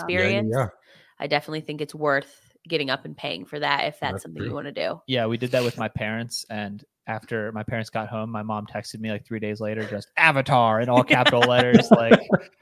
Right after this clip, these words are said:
Speaker 3: like, I, I was flying, like, it, like, blew her mind. So,
Speaker 2: Yeah.
Speaker 3: yeah, definitely, it's definitely deserving.
Speaker 2: It's a great pick.
Speaker 3: Yeah.
Speaker 2: You've got a strong two right now,
Speaker 3: Yeah,
Speaker 2: Heidi.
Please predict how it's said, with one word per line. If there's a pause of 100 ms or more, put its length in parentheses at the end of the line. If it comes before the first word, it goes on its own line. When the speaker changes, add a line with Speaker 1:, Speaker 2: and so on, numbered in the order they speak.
(280)
Speaker 3:
like,
I,
I
was
flying,
like,
it,
like, (100)
blew
her
mind.
So,
Speaker 2:
Yeah.
Speaker 3:
yeah,
definitely,
it's
definitely
deserving.
Speaker 2:
It's
a
great
pick.
Speaker 3:
Yeah. (920)
Speaker 2:
You've
got
a
strong
two
right
now,
Speaker 3:
Yeah,
Speaker 2:
Heidi.